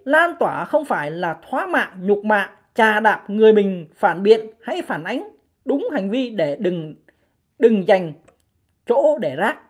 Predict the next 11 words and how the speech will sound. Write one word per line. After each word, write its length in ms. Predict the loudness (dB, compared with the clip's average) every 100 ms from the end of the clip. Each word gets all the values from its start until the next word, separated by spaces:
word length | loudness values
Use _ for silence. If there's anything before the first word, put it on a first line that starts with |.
| _ _ _ _ _ _
Gia 260 | 2 6 8
đình 320 | 8 6 -2 -8
nhà 400 | -2 0 0 -2 -6 -6
Nguyễn 220 | -4 -2
Phương 120 | 0
Hằng 240 | 0 -2 -8 _
chỉ 180 | -2 0
cần 320 | 4 4 4
đúng 200 | -2 0
một 180 | -2 -2 _ _ _ 2
tứ, 340 | 4 4